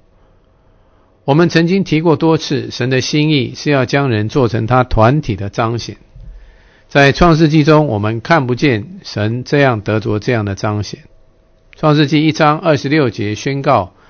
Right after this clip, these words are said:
神造的人的目的，告诉我们人是照着神的形象造的。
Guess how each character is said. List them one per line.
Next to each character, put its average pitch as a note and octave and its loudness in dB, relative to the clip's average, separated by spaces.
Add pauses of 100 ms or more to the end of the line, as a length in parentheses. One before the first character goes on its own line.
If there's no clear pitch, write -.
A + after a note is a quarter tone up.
(240)
神 B2 0
造 D3+ 4
的 A#2+ 2
人 G2 -2
的 G#2+ -4
目 B2 -2
的， G#2 -8 (760)
告 C#3+ 4
诉 C#3 2
我 A#2+ 2
们 A#2 0
人 A2+ 0
是 A#2 -4
照 C3+ 0
着 A2+ 0
神 A2 -6
的 A#2 0
形 A2 -6
象 B2 -4
造 A#2+ 0
的。 G2+ -18